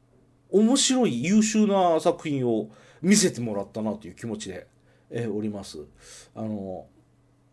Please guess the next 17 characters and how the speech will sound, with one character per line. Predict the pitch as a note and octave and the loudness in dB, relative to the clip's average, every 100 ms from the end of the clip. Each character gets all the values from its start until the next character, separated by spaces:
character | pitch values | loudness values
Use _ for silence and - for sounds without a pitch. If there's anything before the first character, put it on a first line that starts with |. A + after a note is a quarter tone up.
| _ _ _ _ D#3+ | _ _ _ _ -8
ま | E3+ C#3 | -2 0
あ | C#3+ | 2
ま | D#3 B2+ | 0 0
あ、 | |
そ | C3 G3 | 0 0
れ | |
は | G#3 | 2
知 | |
ら | G#3 | 2
な | G3+ | 0
い | C#3 | 0
け | |
ど、 | B2 | 2
ラ | C3+ A3 | 2 0
ス | - | 0
ト | B2 G#2 F#2+ | 0 0 2
が、 | A#2+ G2 | 2 2